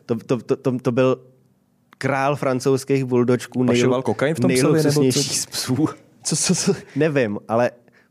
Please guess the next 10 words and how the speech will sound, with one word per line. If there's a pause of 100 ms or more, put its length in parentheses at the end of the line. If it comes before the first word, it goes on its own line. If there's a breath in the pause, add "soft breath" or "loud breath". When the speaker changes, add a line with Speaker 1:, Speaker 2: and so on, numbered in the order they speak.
Speaker 1:
prostě
tento (420)
nebohý
good
boy (120)
zahynul
na
palubě
Titanicu,
takže